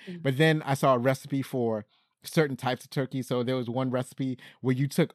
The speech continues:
Speaker 2: onions and, and, and a bunch of other ingredients and you stuffed it into the turkey
Speaker 1: Mm-hmm.
Speaker 2: and then, and you baked it that way. And it was juicy and delicious. It was, it, it's one of those things where I didn't think I could do it and I did it.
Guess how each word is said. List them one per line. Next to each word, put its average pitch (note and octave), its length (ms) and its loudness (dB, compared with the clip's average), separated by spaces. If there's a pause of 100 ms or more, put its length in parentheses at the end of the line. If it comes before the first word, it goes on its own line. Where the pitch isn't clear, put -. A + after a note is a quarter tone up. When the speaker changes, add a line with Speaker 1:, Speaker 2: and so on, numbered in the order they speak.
Speaker 2:
onions C3+ 500 0
and, A#2 340 -4
and, G#2+ 360 -4 (540)
and B2 120 2
a B2 40 2
bunch C3+ 240 0
of B2+ 80 -4
other B2+ 160 -2
ingredients A#2+ 460 -2
and A2 80 -4
you G#2+ 60 -6
stuffed - 400 -4
it A2+ 140 -8
into C3 260 -4
the B2 140 -8
turkey D3+ 420 -4 (380)
Speaker 1:
Mm-hmm. F#3 360 -6
Speaker 2:
and C#3+ 200 4
then, C3 280 4
and B2+ 160 -2
you B2 80 -2
baked C#3 280 0
it A2 100 -8
that B2 220 -4
way. C3+ 320 0
And C3 220 -2
it C#3 120 -2
was D#3+ 300 -2 (280)
juicy D#3 400 -2
and C#3+ 80 -2
delicious. B2 340 -4
It C#3 60 -2
was, B2 260 -6 (600)
it, E3 180 2
it's F#3 140 8
one A3 140 8
of G#3 60 6
those F#3+ 120 4
things F3 280 4
where C#3+ 340 4 (160)
I D3 80 6
didn't E3 200 6
think E3 160 2
I D3 100 4
could B2+ 140 -2
do D3 180 4
it - 40 0
and C3+ 80 -2
I B2 60 0
did C3 200 2
it. B2+ 120 -6